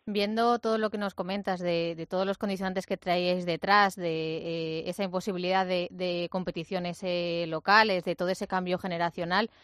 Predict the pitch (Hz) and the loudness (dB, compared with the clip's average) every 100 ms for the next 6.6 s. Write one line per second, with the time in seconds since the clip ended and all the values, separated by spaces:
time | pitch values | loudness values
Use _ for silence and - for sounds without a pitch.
0 | - _ _ - 202 196 185 185 180 180 | -20 _ _ 0 2 4 2 2 2 0
1 | 190 220 247 262 254 262 233 247 233 233 | 2 4 6 6 4 2 2 2 4 4
2 | - 240 233 220 202 226 220 214 214 214 | 4 4 4 2 -2 -2 -2 0 -2 -2
3 | 214 202 202 196 196 196 196 196 180 214 | -2 0 0 4 2 2 0 0 2 2
4 | 254 - _ - _ _ 220 214 233 269 | 0 -2 _ -20 _ _ 2 6 8 6
5 | 285 294 285 277 269 269 262 262 262 - | 4 4 6 6 6 6 4 4 4 2
6 | 247 240 240 240 226 | 0 2 0 0 0